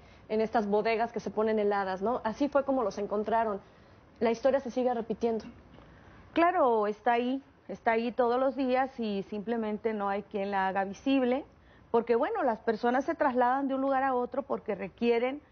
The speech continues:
Speaker 2: eh, al menos sobrevivir y, y no identifican esas condiciones, eh, de explotación,
Speaker 1: Inhumanas.
Speaker 2: ajá, y que están siendo orientadas por, y
Speaker 1: Pero ¿por qué
Speaker 2: fundamentadas
Speaker 1: ustedes
Speaker 2: en la
Speaker 1: se dan,
Speaker 2: trata,
Speaker 1: por qué
Speaker 2: ¿no?
Speaker 1: ustedes se dan cuenta y las autoridades no?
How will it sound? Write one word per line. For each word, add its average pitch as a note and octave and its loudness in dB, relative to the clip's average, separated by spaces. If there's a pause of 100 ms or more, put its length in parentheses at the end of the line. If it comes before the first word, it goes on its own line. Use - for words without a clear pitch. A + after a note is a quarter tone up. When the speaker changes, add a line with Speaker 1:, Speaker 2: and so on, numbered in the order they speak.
(320)
Speaker 2:
eh, G3 -2
al G#3+ 2
menos A3 -4 (140)
sobrevivir G#3+ 0 (840)
y, G#3 0
y G#3+ 0
no A3+ 2
identifican C4 -2
esas G#3+ -8
condiciones, A3 -4 (520)
eh, F#3 -4 (160)
de G3 -4
explotación, A3+ 0
Speaker 1:
Inhumanas. D#4 -6 (260)
Speaker 2:
ajá, A3 -2 (200)
y B3 0
que A3 2 (180)
están A#3 0
siendo B3 2
orientadas A3 -2 (100)
por, G3+ 0 (880)
y - -4
Speaker 1:
Pero - 0
¿por F#3 -2
qué B3+ 0
Speaker 2:
fundamentadas A3+ 0
Speaker 1:
ustedes C#4 -2
Speaker 2:
en G#3 2
la F#3 -2
Speaker 1:
se B3+ 0
dan, B3 0
Speaker 2:
trata, G#3+ -4
Speaker 1:
por G#3+ -2
qué A#3 -8
Speaker 2:
¿no? D4 -4
Speaker 1:
ustedes E4 -6
se C#4+ -8
dan C4 -4
cuenta C4 -4
y A3+ -4
las G3+ -10
autoridades G#3 -6
no? A3 -8